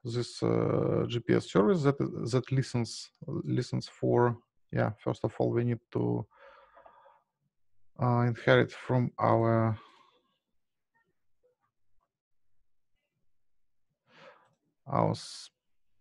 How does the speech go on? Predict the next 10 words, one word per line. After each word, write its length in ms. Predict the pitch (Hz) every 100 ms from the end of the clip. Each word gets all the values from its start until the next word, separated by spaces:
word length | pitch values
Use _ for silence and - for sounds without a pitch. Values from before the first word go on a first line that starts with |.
| _ _ _ _ _ _ _ _ _ 587 _ _ _ _ _ _ _ _ _ - - _ -
stateless, 840 | - 131 127 123 175 - - - _ _ - -
uh, 80 |
from, 380 | 117 - 127 - - -
sorry, 320 | - 117 107 -
not, 200 | 127 117
not, 220 | 123 123 - -
we 120 | 117
don't 260 | 120 120 -
have, 220 | 120 110 - -
uh, 360 | 123 120 120